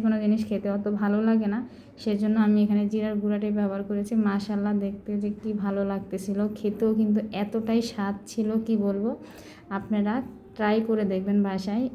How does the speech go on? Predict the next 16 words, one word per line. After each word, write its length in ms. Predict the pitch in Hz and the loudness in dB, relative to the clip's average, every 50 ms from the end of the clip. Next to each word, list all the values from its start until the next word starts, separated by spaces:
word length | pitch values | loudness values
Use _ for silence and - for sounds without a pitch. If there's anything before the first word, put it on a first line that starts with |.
| - - | -8 -6
এই 160 | 175 185 190 | -2 0 0
মেটে 340 | 190 190 196 185 185 202 196 | 0 0 -2 -2 -2 -2 -2
মাছ। 220 | 185 180 180 175 - - - - - - - - - - - - - - - - - - - - - - | -2 -2 -2 -4 -8 -12 -16 -20 -20 -20 -20 -20 -20 -20 -20 -20 -20 -20 -20 -20 -20 -20 -20 -20 -12 -4
তো 100 | 208 208 | -4 -4
শুধু 320 | 214 - 269 254 254 262 | -2 0 0 2 4 4
মাছ 220 | 233 233 226 240 233 - | 4 4 4 2 2 0
তরকারি 340 | - 240 240 240 247 240 240 | -2 -2 -2 0 2 2 4
দিয়ে 160 | 226 233 226 226 | 4 4 4 4
তো 60 | 226 | 2
আর 100 | 214 214 | 2 4
আমাদের 320 | 202 202 202 202 208 214 226 220 | 4 4 4 4 2 2 0 -2
খাওয়া 240 | - 220 220 220 226 | -2 0 2 2 4
হবে 240 | 240 233 226 220 220 | 4 4 4 6 6
না। 140 | 214 214 - - - - - - - - - - - _ _ - | 4 4 2 -2 -6 -10 -16 -20 -20 -20 -20 -20 -20 _ _ -4
তো 60 | 208 208 | -2 0
এখানে 440 | - 214 214 208 220 214 214 226 | 0 0 0 0 0 2 4 6